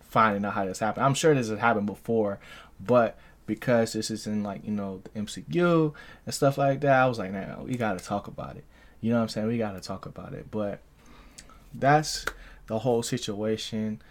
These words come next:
You know, I'm gonna continue to try to follow the story as close as I can, you know what I'm saying, um, and, and come back to, to talk to you guys about it. But, you know, I was curious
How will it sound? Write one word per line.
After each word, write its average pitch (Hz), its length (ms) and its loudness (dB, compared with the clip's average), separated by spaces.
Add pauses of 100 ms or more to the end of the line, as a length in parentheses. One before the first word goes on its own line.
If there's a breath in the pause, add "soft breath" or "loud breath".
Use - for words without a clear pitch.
(220 soft breath)
You 101 140 -10
know, 107 100 -2
I'm 107 160 -2
gonna 113 80 -4
continue 117 580 -4
to 104 380 -6 (400 loud breath)
try 160 140 4
to 127 60 2
follow 127 260 4
the 113 60 2
story 110 280 -4
as 98 80 -14
close 117 260 0
as - 20 -8
I 92 80 -8
can, 95 420 -6 (360)
you 95 120 -10
know 92 100 -8
what 90 60 -10
I'm 90 100 -10
saying, 92 380 -10 (500 soft breath)
um, 92 460 -8
and, 92 440 -10 (160)
and 98 140 -12
come 98 200 -8
back 95 220 -8
to, 95 300 -12 (120)
to - 140 -10
talk - 280 -8
to 107 120 -8
you 104 60 -6
guys 101 260 -8
about 95 300 -8
it. 98 140 -12
But, 107 260 -2 (260 loud breath)
you 120 80 0
know, 131 60 4
I 143 80 6
was 143 140 4
curious 156 540 2